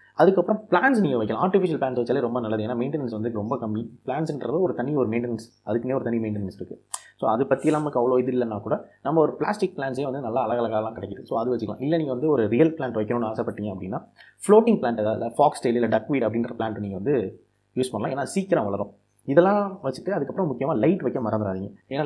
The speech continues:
லைட் எல்லாமே செட் பண்ணிட்டு லைட் வைக்கலன்னா நல்லா இருக்கு. So லைட் செட் பண்ணிட்டா இன்னும் நல்லா இருக்கும். அடுத்து மூணாவது selection of fishes. ஃபிஷஸ் எப்படி செலக்ட் பண்ண போறீங்க அப்படின்றத டிஸ்கஸ் பண்ணுங்க குழந்தைங்களோட. குழந்தைங்களுக்கு எப்படி சிங்கிள் ஃபிஷ்ஷா வளர்க்கணும்னு ஆசைப்படுறாங்களா? அதாவது இப்ப பீட்டா,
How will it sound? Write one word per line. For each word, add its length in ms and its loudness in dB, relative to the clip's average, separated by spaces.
லைட் 300 0
எல்லாமே 280 0
செட் 120 -2
பண்ணிட்டு 220 -4
லைட் 200 -2
வைக்கலன்னா 320 -4
நல்லா 120 0
இருக்கு. 200 -4
So 120 -2
லைட் 180 -2
செட் 140 -10
பண்ணிட்டா 220 -6
இன்னும் 180 -2
நல்லா 140 -6
இருக்கும். 180 -14
அடுத்து 240 0
மூணாவது 340 2
selection 300 0
of 100 -10
fishes. 240 -4
ஃபிஷஸ் 320 2
எப்படி 180 0
செலக்ட் 200 -2
பண்ண 180 -2
போறீங்க 220 0
அப்படின்றத 500 -2
டிஸ்கஸ் 260 -6
பண்ணுங்க 240 -6
குழந்தைங்களோட. 400 -4
குழந்தைங்களுக்கு 420 4
எப்படி 180 -2
சிங்கிள் 240 2
ஃபிஷ்ஷா 240 0
வளர்க்கணும்னு 320 0
ஆசைப்படுறாங்களா? 520 -2
அதாவது 260 0
இப்ப 220 -6
பீட்டா, 240 2